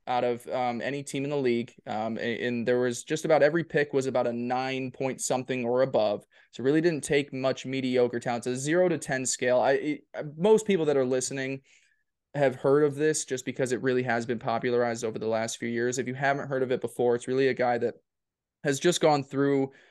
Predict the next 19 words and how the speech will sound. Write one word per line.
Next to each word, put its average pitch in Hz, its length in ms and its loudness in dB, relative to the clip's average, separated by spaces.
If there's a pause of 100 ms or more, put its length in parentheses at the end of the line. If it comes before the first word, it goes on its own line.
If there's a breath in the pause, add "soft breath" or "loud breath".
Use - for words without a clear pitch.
(100)
since 180 300 0
the 170 100 0
combine 139 520 -2
started 120 500 -2
and 120 120 -4
has 120 140 -6
measured 120 360 -4
just 123 220 -4
about 117 260 2
every 127 300 0
guy 117 360 0
that 110 140 -4
has 113 120 -6
come 110 260 -6
through 120 300 -2
and 117 140 -4
graded 123 580 -2
their 120 400 4 (340 loud breath)
measurables 147 720 4